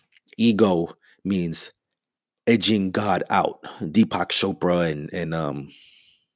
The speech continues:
Wayne Dyer say that the ego is edging, it stands for edging God out,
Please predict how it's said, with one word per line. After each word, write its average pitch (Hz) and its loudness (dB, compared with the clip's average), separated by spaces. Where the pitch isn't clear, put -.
Wayne 110 4
Dyer 92 6
say 107 0
that 95 0
the 92 -2
ego 104 6
is 85 0
edging, 98 2
it 87 2
stands 98 0
for - 0
edging 98 2
God 87 4
out, 80 4